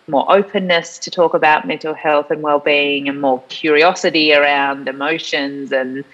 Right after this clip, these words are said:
all of those really big things. Um, so, yeah, we do lots of work in schools. We, we run programs across the, the country, um, and we have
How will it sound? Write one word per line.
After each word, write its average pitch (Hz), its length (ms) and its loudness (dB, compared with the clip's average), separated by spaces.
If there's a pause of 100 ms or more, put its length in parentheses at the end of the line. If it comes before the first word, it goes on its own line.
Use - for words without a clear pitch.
(520)
all 180 240 6
of 151 120 0
those 139 220 0
really 135 240 -2
big 147 320 -8
things. 196 600 -2 (140)
Um, 139 640 2 (140)
so, - 160 2
yeah, 175 240 4
we 147 80 -2
do 165 140 -6
lots 180 260 -2
of 180 80 -8
work 156 180 -2
in 147 100 -12
schools. 143 360 -4
We, 143 100 -8 (200)
we 151 160 -4 (180)
run 151 320 0
programs 139 540 -4
across 139 320 -6
the, 135 400 4
the - 40 -2
country, 143 760 -2 (240)
um, 139 480 -2 (200)
and 160 180 0
we 156 100 0
have 139 220 2